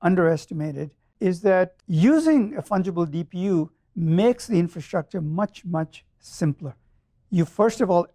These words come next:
end up with far fewer server variants, which means that you get to leverage, uh, fully volume economics. There are also fewer components per server variant. Take a look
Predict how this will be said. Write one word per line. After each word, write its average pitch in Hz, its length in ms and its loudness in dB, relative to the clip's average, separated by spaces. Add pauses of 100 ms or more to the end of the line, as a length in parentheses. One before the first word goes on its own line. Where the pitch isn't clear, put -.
(140)
end 170 180 -2
up 170 220 -2
with 165 340 -8 (120)
far 214 220 0
fewer 190 340 -4
server 165 360 -6
variants, 151 560 -10 (400)
which 175 220 -4
means 190 240 4
that 165 160 -2
you 170 60 -8
get 175 300 -2
to 170 80 -2
leverage, 165 600 -2 (340)
uh, 151 140 -16
fully 269 480 0 (220)
volume 165 360 -2
economics. 147 680 -14 (280)
There 208 100 4
are 226 60 0
also 302 420 0
fewer 262 600 0
components 226 800 -4 (260)
per 190 120 4
server 214 440 2
variant. 151 440 -2 (320)
Take 311 220 2
a 339 60 4
look 247 320 2